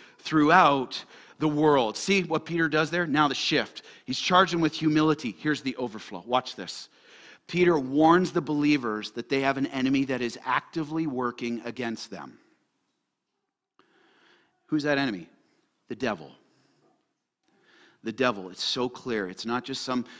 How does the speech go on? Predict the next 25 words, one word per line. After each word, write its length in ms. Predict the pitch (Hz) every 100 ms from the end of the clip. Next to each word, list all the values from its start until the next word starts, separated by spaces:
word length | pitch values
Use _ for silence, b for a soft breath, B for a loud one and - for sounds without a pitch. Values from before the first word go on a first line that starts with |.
| B
figment 760 | - - 135 127 135 135 143
or, 140 | 113 113
or 220 | 127 123
an 100 | 123
idea. 720 | 117 117 113 123 123 117 127
It, 220 | 123 117
the 80 | 135
devil 640 | - - 147 143 113 110 107
is 240 | 123 104
real. 400 | 113 143 117 76 - b b b _ _ _ _ _ _ _ _ _ _ _ _ _ _ -
And 80 | 110
they 120 | 123
have, 200 | 139 135
we 140 | 139
have 140 | 139 135
an 100 | 135
enemy. 440 | 143 151 143 107
The 100 | 98
devil 400 | 123 147 156 175
is 220 | 160 160
always 600 | 156 160 170 160 127 147 143
actively, 680 | 156 175 - 156 123 127 151
notice 340 | 151 165 175
the 120 | 185
text, 480 | - 127 143 - -